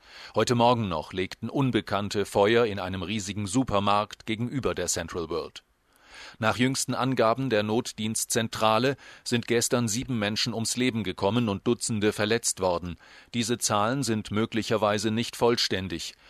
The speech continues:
Verschiedenen thailändischen Zeitungsberichten zufolge wurden im Wat Pathum Wanaram die Leichen von neun Menschen gefunden. Die buddhistische Tempelanlage liegt direkt im Stadtzentrum in der Nähe der Central World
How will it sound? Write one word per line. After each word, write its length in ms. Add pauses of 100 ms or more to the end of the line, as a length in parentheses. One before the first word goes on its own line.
(140)
Verschiedenen 640
thailändischen 720
Zeitungsberichten 960
zufolge 580
wurden 300
im 280
Wat 260
Pathum 440
Wanaram 560 (400)
die 80
Leichen 460
von 220
neun 240
Menschen 380
gefunden. 500 (380)
Die 60
buddhistische 600
Tempelanlage 880
liegt 340
direkt 480
im 120
Stadtzentrum 800
in 80
der 120
Nähe 280
der 120
Central 460
World 340